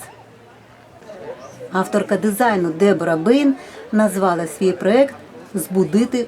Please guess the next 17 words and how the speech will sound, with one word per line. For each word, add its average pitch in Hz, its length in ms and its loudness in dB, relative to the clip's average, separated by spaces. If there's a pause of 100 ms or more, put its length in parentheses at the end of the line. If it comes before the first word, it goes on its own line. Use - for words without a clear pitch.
(120)
почуття». 180 720 -2 (600)
Вона 277 240 4
поєднала 208 640 2
флористику 226 840 0
та 247 180 2
садівництво, 233 960 4 (320)
використавши 269 840 0 (380)
сенсорні 214 520 4
рослини, 180 600 2 (360)
яких 320 300 2
приємно 202 480 4
торкатись, 247 720 -2 (300)
можна 269 300 4
спробувати 165 640 -2
на 160 140 0
смак, 240 600 0 (360)
послухати, 262 720 2